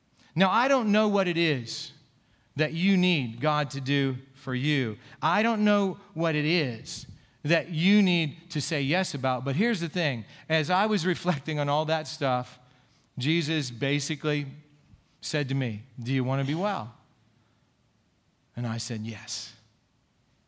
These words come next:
And I always get a jump start whenever I go to Cambodia and I get around those little children and I see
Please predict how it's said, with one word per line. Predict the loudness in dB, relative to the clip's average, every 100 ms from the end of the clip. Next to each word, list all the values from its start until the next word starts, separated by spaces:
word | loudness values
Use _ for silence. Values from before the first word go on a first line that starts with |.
| _ _ _ _ _ -2
And | 0 2
I | 2
always | 2 2 2
get | 0 0
a | 0
jump | 2 0 -2
start | 0 2 2 0
whenever | 0 0
I | 0
go | 2 0
to | 0
Cambodia | -2 0 0 0 0 0
and | 0
I | 0
get | -2 -2
around | -2 0 0
those | -2 -2
little | -2 -2
children | -2 -2 0
and | 0
I | -2
see | -2 -2 -2